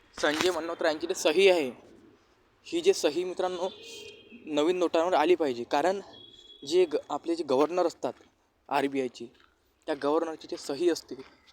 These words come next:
ती सही नोटांवरती असते. तर संजय मल्होत्रा यांची सही नोटांवरती असण्यासाठी, म्हणजे नोटांवर निर्माण करण्यासाठी नवीन नोटा सुरू करणार आहे दहाच्या आणि पाचशेच्या. तर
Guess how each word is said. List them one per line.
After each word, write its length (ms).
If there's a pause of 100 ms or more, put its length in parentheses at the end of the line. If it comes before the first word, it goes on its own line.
(240)
ती 80
सही 400 (600)
नोटांवरती 560
असते. 300 (300)
तर 140 (580)
संजय 260
मल्होत्रा 360
यांची 200
सही 380 (680)
नोटांवरती 760
असण्यासाठी, 540 (580)
म्हणजे 200
नोटांवर 500 (500)
निर्माण 420
करण्यासाठी 500 (420)
नवीन 260
नोटा 180
सुरू 180
करणार 300
आहे 160
दहाच्या 460
आणि 140
पाचशेच्या. 500 (880)
तर 260